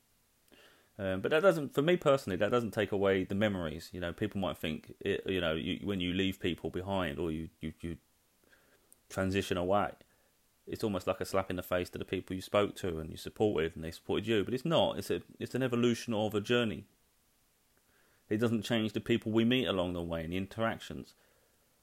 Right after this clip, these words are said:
You know, it's okay to reminisce about a wonderful conversation you had and memories shared. But that shouldn't keep you stagnated on a path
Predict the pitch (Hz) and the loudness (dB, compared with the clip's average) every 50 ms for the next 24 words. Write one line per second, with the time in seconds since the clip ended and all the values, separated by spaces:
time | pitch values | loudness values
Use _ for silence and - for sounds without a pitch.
0 | _ _ _ _ _ _ - - 92 90 90 90 - - - 107 101 - - 117 | _ _ _ _ _ _ -6 -6 -4 -2 -2 -2 -2 0 2 0 0 2 4 4
1 | 113 110 104 - - - 92 87 87 - - 98 104 104 98 98 104 113 110 - | 6 6 4 2 0 2 2 2 0 -2 -2 2 4 4 4 4 2 2 0 0
2 | - 95 85 90 90 87 - 87 95 92 85 80 - 92 - - 98 87 - 90 | -2 0 2 2 2 2 2 4 2 2 2 2 -2 -4 -4 -4 -4 -4 -4 -2
3 | - 110 107 104 - - 104 101 98 92 87 90 90 80 78 80 82 85 85 87 | 0 0 0 0 0 -4 -4 -2 -2 -2 -2 -2 -4 -4 -4 -8 -10 -10 -12 -14
4 | 80 85 - _ _ _ _ _ _ _ _ _ _ _ _ _ _ - 101 98 | -14 -16 -18 _ _ _ _ _ _ _ _ _ _ _ _ _ _ -2 0 0
5 | 92 92 85 85 82 - - - 113 113 117 101 78 64 - 87 87 - _ _ | 2 2 0 -2 -2 -2 0 4 6 8 8 8 6 2 0 -6 -14 -16 _ _
6 | _ _ _ _ _ _ _ _ _ _ _ _ _ _ _ _ _ _ _ _ | _ _ _ _ _ _ _ _ _ _ _ _ _ _ _ _ _ _ _ _
7 | _ _ _ _ _ _ _ _ _ _ - 90 90 85 - - _ _ - - | _ _ _ _ _ _ _ _ _ _ -2 0 0 0 -2 -6 _ _ -20 -12
8 | - 104 - - - - 110 104 85 - - 101 - 90 90 - - - 104 104 | -8 -8 -6 -6 -4 -4 -4 -4 -4 -4 -4 -2 -2 -2 -4 -2 2 2 2 2
9 | 101 104 95 87 78 87 - 92 85 82 - - 107 104 90 85 87 - - | 2 0 -2 -2 -2 -2 -2 -2 -4 -4 -2 0 2 2 2 0 -2 -6 -16